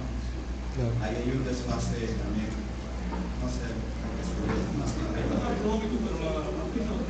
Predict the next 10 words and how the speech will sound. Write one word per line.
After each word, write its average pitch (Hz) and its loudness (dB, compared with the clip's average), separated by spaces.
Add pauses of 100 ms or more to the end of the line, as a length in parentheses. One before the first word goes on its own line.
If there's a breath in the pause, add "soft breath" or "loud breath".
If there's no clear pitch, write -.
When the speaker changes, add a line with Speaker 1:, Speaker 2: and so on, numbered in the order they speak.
(1300)
Speaker 1:
Es 160 2
bien 139 0
cercano, 131 -2
siete 139 -2
tonalcohuales 110 -2
a - -4
cinco 107 -4
años, 107 -2
¿no? 53 -2 (400)
Cinco 64 -2